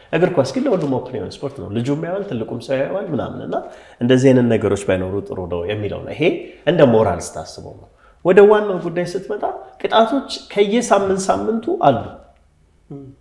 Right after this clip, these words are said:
Speaker 1: እነኚህ ቅጣቶች ግን ምን እያስተማሩ ነው? ቀጪውም አካል ማየት አለበት። ዳኛን የሚሳደብ ደጋፊ ሊኖር ይችላል፣ ተጫዋች ሊኖር ይችላል ምናምን። ዳኛው እንዳይሰደብ መጀመሪያ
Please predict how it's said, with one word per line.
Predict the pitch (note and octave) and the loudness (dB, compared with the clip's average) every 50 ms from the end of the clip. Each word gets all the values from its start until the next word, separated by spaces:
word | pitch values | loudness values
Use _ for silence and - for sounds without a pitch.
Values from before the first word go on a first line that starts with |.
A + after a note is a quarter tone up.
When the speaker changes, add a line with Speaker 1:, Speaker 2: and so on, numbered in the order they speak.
| _ _ _ _ _ _ _ _ _ _ _ _ _ - | _ _ _ _ _ _ _ _ _ _ _ _ _ -4
Speaker 1:
እነኚህ | F#3 G3 G#3+ A3+ A#3 A3+ A3 | 4 6 6 6 6 4 0
ቅጣቶች | G#3 F#3+ F#3+ F3+ F3 G3 G3 - | 0 0 0 0 0 -2 -4 -4
ግን | - B3+ | -6 -4
ምን | A3+ G3+ F3 | -2 -2 0
እያስተማሩ | D#3 C3+ A#2+ - - - G2 G2 F#2 F2 F#2 | 0 0 -2 -4 -6 -8 -8 -8 -8 -8 -10
ነው? | F2+ F2 - | -12 -14 -8
ቀጪውም | - - C3+ C3 - F3 F3 F3+ F3 | -4 -2 -2 0 0 0 0 0 0
አካል | E3 E3 - G3+ G#3+ | -2 -2 -4 -4 -4
ማየት | F3 C#3 A#2 G#2+ F#2+ - | -2 -2 -2 -2 -4 -8
አለበት። | G2 D#2 - - - - _ _ _ _ _ _ _ _ _ _ _ _ _ _ _ _ _ _ _ _ _ _ _ _ _ _ _ _ _ _ _ _ _ _ _ _ _ _ _ - | -12 -14 -16 -20 -20 -20 _ _ _ _ _ _ _ _ _ _ _ _ _ _ _ _ _ _ _ _ _ _ _ _ _ _ _ _ _ _ _ _ _ _ _ _ _ _ _ 8
ዳኛን | C3+ C#3+ E3 F#3 | 10 10 10 10
የሚሳደብ | G3 G3 F#3+ F#3 - - E3 D3+ D3+ D3+ D3 D3 D3 - - B2 | 6 6 4 0 0 2 2 2 2 0 0 -2 -4 -8 -4 -2
ደጋፊ | A2 G#2+ - A#2+ A#2+ A#2+ - C3 | -2 0 2 2 2 2 0 -2
ሊኖር | B2 A#2+ A#2+ A#2 A2 | -2 -2 -2 -2 -4
ይችላል፣ | A2 - - A#2 A2+ A2 G#2+ G2+ - | -6 -4 0 2 2 2 2 -2 -6
ተጫዋች | - A#2+ - - - A2+ A2 - | -8 -10 -6 -4 -6 -6 -6 -6
ሊኖር | B2 G#2 A2 A2 G#2+ G#2+ | -8 -6 -4 -4 -6 -6
ይችላል | G#2+ - - B2 A2 G2 | -8 -6 -4 -4 -4 -4
ምናምን። | F#2+ G2 G2 G2+ C3+ B2+ - - _ _ _ _ _ _ - | -6 -8 -10 -12 -12 -14 -18 -20 _ _ _ _ _ _ 8
ዳኛው | C#3 D3+ F3 F#3 F3+ | 8 10 10 8 8
እንዳይሰደብ | F3 D#3 C#3+ C#3 C3 - C#3+ B2+ - F#3 F3+ | 8 8 8 8 8 6 2 0 0 0 -2
መጀመሪያ | D3 A2+ - A#2 G#2 A2 A#2+ C#3 | -2 -2 -2 -4 -6 -4 -4 -4